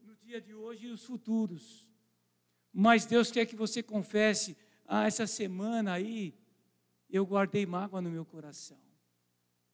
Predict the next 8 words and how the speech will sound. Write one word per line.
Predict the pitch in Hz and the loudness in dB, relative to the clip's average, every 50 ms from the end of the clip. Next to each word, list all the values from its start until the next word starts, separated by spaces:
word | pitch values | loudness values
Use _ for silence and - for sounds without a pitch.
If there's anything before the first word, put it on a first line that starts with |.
| _ _ _ _ _ _ _ | _ _ _ _ _ _ _
Essa | _ - 180 - 220 185 | _ -6 -4 -4 -4 -4
semana | - - 202 185 175 - 180 202 226 233 233 214 196 170 165 | -4 -2 -2 -4 -4 -4 -4 -4 -2 0 0 2 0 0 0
eu | 175 190 - | -2 -4 -4
cobicei | - - 196 - - 160 - - - - - 185 202 196 190 180 156 147 - _ | -4 -4 -4 -4 -6 -10 -12 -12 -12 -12 -10 -8 -8 -6 -6 -6 -8 -10 -12 _
algo | - 175 190 190 180 180 165 156 - _ _ _ _ _ _ _ _ _ _ _ | -12 -10 -10 -10 -10 -14 -18 -18 -20 _ _ _ _ _ _ _ _ _ _ _
do | _ 165 156 | _ -20 -20
próximo, | _ _ 165 165 165 180 175 - - - - - _ _ _ _ _ _ | _ _ -20 -18 -18 -18 -18 -18 -20 -20 -20 -20 _ _ _ _ _ _
o | - 170 | -20 -20